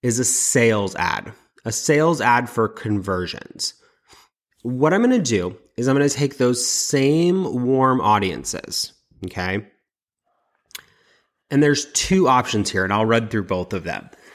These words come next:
But option one is to take that same post that you're running for engagement that's gonna start getting the likes, the comments, the shares, and use it again as a conversion sales ad.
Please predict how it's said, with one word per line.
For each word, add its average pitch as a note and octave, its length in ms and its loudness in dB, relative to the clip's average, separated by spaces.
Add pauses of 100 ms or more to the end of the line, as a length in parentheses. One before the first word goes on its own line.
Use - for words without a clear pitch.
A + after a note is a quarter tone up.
(380)
But C#3 100 -2
option E3+ 560 0
one A2+ 340 2
is A2+ 220 -2
to B2+ 60 -2
take C3 280 0
that A#2+ 220 -2
same F3 580 2
post C3 420 0
that G#2+ 120 -2
you're A#2 100 0
running A#2 260 2
for A#2 160 -2
engagement G2 540 -2
that's G#2 180 -6
gonna A2+ 140 0
start G#2 240 -4
getting G#2+ 220 0
the F#2+ 120 -2
likes, A2+ 520 -2 (340)
the - 80 -10
comments, A2+ 720 0
the F#2 200 -8
shares, A2 640 2 (480)
and C3 140 4
use E3+ 300 4
it F#3+ 160 0
again B2+ 800 0 (140)
as G#2 360 0
a G2+ 120 -8
conversion G#2+ 960 0
sales C3+ 540 0
ad. - 320 -10